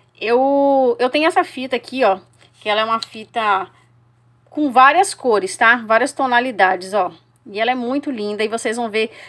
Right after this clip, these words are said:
que coisa mais linda que ficou esse trabalho. Essa é a fita número um, que é de sete milímetros, que é a fitinha que a gente usa pra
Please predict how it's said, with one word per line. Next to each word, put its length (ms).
que 220
coisa 440
mais 440
linda 260
que 100
ficou 160
esse 120
trabalho. 360
Essa 240
é 40
a 40
fita 220
número 460
um, 260
que 80
é 100
de 80
sete 460
milímetros, 560
que 80
é 60
a 80
fitinha 340
que 80
a 60
gente 240
usa 320
pra 240